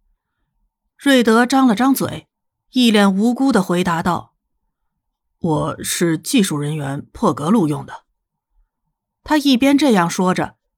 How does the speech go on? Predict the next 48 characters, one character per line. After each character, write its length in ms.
一 140
边 220
试 220
图 160
昂 280
首 200
挺 200
胸 220
地 240
在 160
陆 200
小 180
西 180
面 200
前 360
表 200
现 220
出 340
“我 240
的 100
专 220
长 380
不 180
是 140
用 160
身 240
体 220
的， 220
是 200
用 160
脑 260
子 160
的。” 200
但 220
是 100
面 220
对 140
着 100
陆 160
小 180
西 240
似 240
笑 220
非 180
笑 200
的 100
眼 180
睛， 280